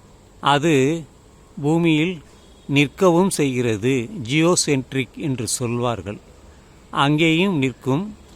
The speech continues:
சுத்தி கொண்டும் போகும் தேவைப்பட்டால். இப்படித்தான் பிரபஞ்சம் என்று சொல்லக்கூடிய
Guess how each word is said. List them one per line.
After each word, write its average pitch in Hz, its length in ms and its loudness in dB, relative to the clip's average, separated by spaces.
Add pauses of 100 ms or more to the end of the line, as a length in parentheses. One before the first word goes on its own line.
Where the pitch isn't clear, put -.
(200)
சுத்தி 165 380 -2
கொண்டும் 156 540 0
போகும் 117 480 0
தேவைப்பட்டால். 123 840 -2 (840)
இப்படித்தான் 151 920 0 (2000)
பிரபஞ்சம் 180 600 4
என்று 147 260 0
சொல்லக்கூடிய 123 800 -2